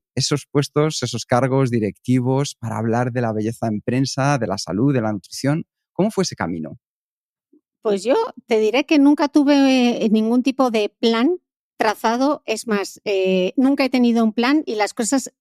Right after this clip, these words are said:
Speaker 2: la vida como que te va colocando en tus circunstancias, ¿no? Yo no pensaba escribir ni de belleza ni de moda, que es al final,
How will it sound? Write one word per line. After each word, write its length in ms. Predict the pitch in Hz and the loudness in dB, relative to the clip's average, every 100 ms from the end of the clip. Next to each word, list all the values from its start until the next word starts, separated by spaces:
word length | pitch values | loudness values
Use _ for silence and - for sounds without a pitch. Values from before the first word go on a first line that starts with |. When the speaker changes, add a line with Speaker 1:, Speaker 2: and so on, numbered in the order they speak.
| _ - | _ -10
Speaker 2:
la 220 | 370 403 | -2 -2
vida 280 | 277 302 339 | 0 0 0
como 220 | 330 269 247 | 0 0 0
que 120 | 220 | 0
te 120 | 214 | 0
va 120 | 220 | 0
colocando 680 | 233 269 262 262 262 262 247 | 0 0 2 2 4 4 2
en 320 | 226 214 202 | 2 2 2
tus 180 | 190 202 | 2 -2
circunstancias, 600 | 208 180 185 214 202 185 | -2 -4 -2 -2 0 0
¿no? 160 | 208 269 _ _ _ | 0 -2 _ _ _
Yo 160 | 240 262 | 0 2
no 80 | 311 | 2
pensaba 320 | 349 320 311 | 0 0 -2
escribir 420 | 285 262 254 285 | -4 -6 -2 0
ni 140 | 285 247 | 2 0
de 100 | 220 | -2
belleza 560 | 190 226 240 262 254 | -2 -2 -2 0 0
ni 140 | 233 196 | 2 2
de 100 | 185 | 2
moda, 280 | 214 233 | 2 2
que 80 | 208 | 0
es 60 | 208 | 0
al 80 | 196 | 0
final, 400 | 214 208 202 | 2 2 2